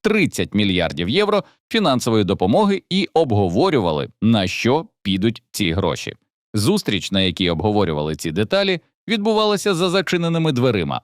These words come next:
а перекладачам, які працюють на подібних заходах, суворо забороняють робити будь-які письмові нотатки. Але, пише Ла Монде,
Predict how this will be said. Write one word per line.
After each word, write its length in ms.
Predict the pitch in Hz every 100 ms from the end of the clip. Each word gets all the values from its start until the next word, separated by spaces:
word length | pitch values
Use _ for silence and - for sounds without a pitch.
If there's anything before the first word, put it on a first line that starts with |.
| -
а 140 | 98
перекладачам, 840 | 90 92 87 110 113 107 151 131 -
які 320 | 104 113 123
працюють 560 | - 98 92 113 90 -
на 140 | 107
подібних 500 | 92 90 90 87 104
заходах, 560 | 101 170 165 165 156 -
суворо 500 | - - 123 160 180
забороняють 640 | 123 110 92 90 110 127 117
робити 460 | 110 131 - 135 -
будь-які 680 | 90 131 190 190 202 214
письмові 560 | 208 165 - 95 87 95
нотатки. 600 | 92 87 69 - - - _ _ _
Але, 480 | 117 95 87 90 127 - _
пише 440 | 123 101 - 98 - -
Ла 200 | 113 110
Монде, 460 | 113 175 104 73